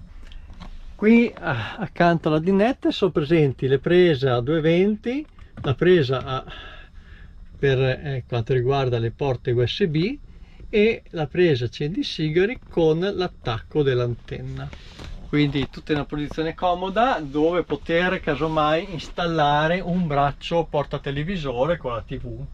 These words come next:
questa zona qua, quindi, quindi è già stato cablato tutto. Questa dinette è proprio comoda, poi, eh, vedo dal tavolo che è di grande spessore,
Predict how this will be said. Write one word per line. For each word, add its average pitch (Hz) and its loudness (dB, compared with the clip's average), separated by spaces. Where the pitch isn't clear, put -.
questa 113 -12
zona 101 -12
qua, 82 -16
quindi, 120 -12
quindi 131 -6
è 113 -4
già 135 -8
stato 135 -6
cablato 127 -4
tutto. - -12
Questa 190 -2
dinette 196 4
è - -2
proprio 180 -2
comoda, 127 -2
poi, 185 2
eh, 143 -4
vedo 147 0
dal 135 2
tavolo 175 2
che 123 0
è 117 -2
di 117 -2
grande 131 0
spessore, 165 0